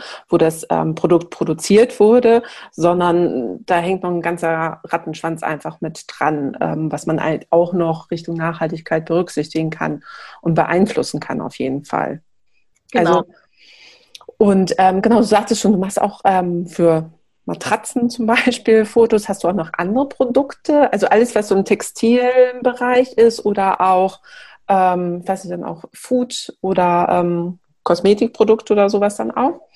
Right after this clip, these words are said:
Speaker 2: Ja, also alles, wo Menschen beteiligt sind. Ja, also
Speaker 1: Mhm.
Speaker 2: ich bin eigentlich gar nicht, ähm, so branchenfixiert, sag ich mal, sondern es ist eben mehr diese Nachhaltigkeit, ähm, die da eine große Rolle spielt. Und dann kann, kann man sich da ja alles dazu denken. Ja? Also von einem, keine Ahnung,
Speaker 1: Ja.
Speaker 2: Getränk, äh,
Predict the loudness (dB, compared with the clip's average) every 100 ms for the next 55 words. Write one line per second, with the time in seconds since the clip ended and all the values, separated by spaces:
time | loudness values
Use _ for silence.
0 | -20 _ _ -10 -4 -4 -4 -4 -4 -4
1 | -6 -6 -6 -10 -12 -14 -14 -12 -12 -14
2 | _ -20 -20 -14 -12 -6 0 0 0 -10
3 | _ _ -16 -10 -8 -10 -14 -14 -14 -12
4 | -10 -12 -12 -8 -8 -8 -10 -12 -14 -14
5 | -2 -2 -2 -8 -8 -10 -10 -12 -16 -16
6 | -12 -10 -10 -10 -10 -12 -10 -10 -12 -14
7 | -10 -6 -6 -8 _ _ _ _ -10 -6
8 | -6 -6 -10 _ -10 -8 -6 -6 -6 -8
9 | -6 -6 -4 -8 -8 -8 -12 -10 -8 -8
10 | -8 -10 -8 -8 -6 -4 -4 -4 -12 -14
11 | -12 -10 -12 -12 -10 -10 -10 -14 -10 -8
12 | -8 -10 -14 -16 -14 -12 -12 -14 _ -20
13 | -6 -2 -2 -4 _ _ -10 -4 -2 -4
14 | -6 -6 -4 -4 -6